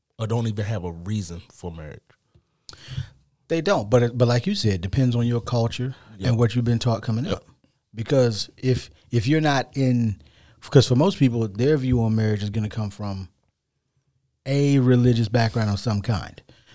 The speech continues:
Speaker 2: whether now rightly or wrongly, 'cause, you know,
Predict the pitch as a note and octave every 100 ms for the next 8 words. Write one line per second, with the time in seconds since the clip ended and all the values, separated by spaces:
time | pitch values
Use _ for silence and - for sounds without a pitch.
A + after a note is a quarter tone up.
0 | - - A#2 A#2 A2 A2+ G#2 - F#2 A2
1 | F3+ E3+ E3 C#3 D#3 C#4+ G#2 D2 - -
2 | - G2+ F#2 G#2+ A#2+ E2 -